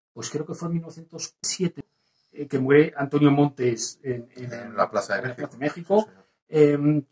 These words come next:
Speaker 1: Mazzantini, cuando se va a retirar y muere su mujer, su concha del alma allí en México. Es decir, había una efervescencia total. Y pensamos que por eso es por lo que él se, se aficiona. Eh, entonces, sin tener antecedentes familiares,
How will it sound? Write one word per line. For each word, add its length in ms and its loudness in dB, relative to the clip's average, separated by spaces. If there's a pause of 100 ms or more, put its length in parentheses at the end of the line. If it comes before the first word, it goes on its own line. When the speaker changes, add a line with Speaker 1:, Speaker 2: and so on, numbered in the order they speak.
(120)
Speaker 1:
Mazzantini, 840 4
cuando 320 0 (180)
se 160 -8
va 120 6
a 20 6
retirar 420 4
y 80 4
muere 240 0
su 160 -2
mujer, 520 0
su 180 -12
concha 340 -10
del 140 0
alma 260 2
allí 240 -8
en 140 -8
México. 540 -4
Es 300 -20
decir, 120 -6
había 160 -2
una 120 -10
efervescencia 1160 -6 (360)
total. 420 -4
Y 100 -16
pensamos 580 2
que 300 -10 (200)
por 200 -4
eso 160 -4
es 100 -10
por 140 -8
lo 120 -2
que 100 -6
él 160 -4 (240)
se, 440 -2
se 320 -4
aficiona. 600 -2 (320)
Eh, 240 6
entonces, 220 -2
sin 120 0
tener 220 0
antecedentes 600 0
familiares, 680 2